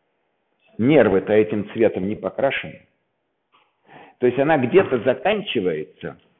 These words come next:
там, где нервы начнутся. Вот нервы остальным жёлтым покрашены. Нервы покрываются, м,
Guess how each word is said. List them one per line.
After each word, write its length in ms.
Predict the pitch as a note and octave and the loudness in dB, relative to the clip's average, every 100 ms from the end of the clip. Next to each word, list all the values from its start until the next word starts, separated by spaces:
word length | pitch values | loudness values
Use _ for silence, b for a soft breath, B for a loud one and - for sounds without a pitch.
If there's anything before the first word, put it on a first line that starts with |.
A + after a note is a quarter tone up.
| _ _ _ _ _ _ - | _ _ _ _ _ _ -2
там, 380 | C3+ F3 F3+ | 0 0 -4
где 220 | B2 G#2+ G#2+ | -4 0 0
нервы 400 | A2+ C3 A2+ A2+ | 2 0 0 -2
начнутся. 720 | G#2+ - G2+ E2 - - A1 | -4 -6 -8 -10 -10 -18 -18
Вот 160 | C#2 | -10
нервы 280 | A2+ A#2 G#2+ | 0 2 4
остальным 520 | F#2+ - G2+ G#2 F#2 - _ _ _ | 0 -2 -6 -6 -10 -14 _ _ _
жёлтым 480 | F2 A2 G2+ - - | -6 -2 -2 -2 -16
покрашены. 520 | - - - - _ _ _ _ _ _ _ B B B B B B _ _ _ _ _ _ _ _ _ - | -20 -20 -20 -20 _ _ _ _ _ _ _ B B B B B B _ _ _ _ _ _ _ _ _ -10
Нервы 380 | B2 E3 A#2+ G#2 | -6 -4 -4 -4
покрываются, 920 | G#2 - G2+ C3+ D3+ - - A2 F#2+ - _ _ | -8 -6 -4 -4 -4 -10 -6 -6 -6 -18 _ _
м, 640 | G2 G2 G2 F#2+ F#2+ F#2 | -12 -10 -10 -10 -12 -16